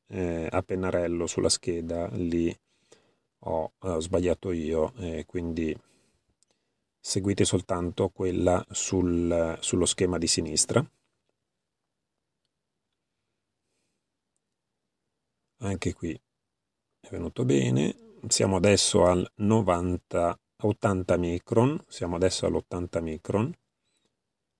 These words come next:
Qualche traccia di rame un po' più importante. Adesso novanta micron. Ci sono quei piccoli residui,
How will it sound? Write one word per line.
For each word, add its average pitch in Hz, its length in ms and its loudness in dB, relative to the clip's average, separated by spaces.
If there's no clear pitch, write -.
Qualche 98 600 -2
traccia 101 420 4
di 98 120 4
rame 98 340 4
un 98 100 4
po' 98 140 2
più 95 120 -8
importante. 92 1080 -2
Adesso 95 720 0
novanta 101 520 0
micron. 104 720 -2
Ci - 220 -2
sono 104 520 2
quei 104 240 -4
piccoli 104 640 0
residui, 107 960 4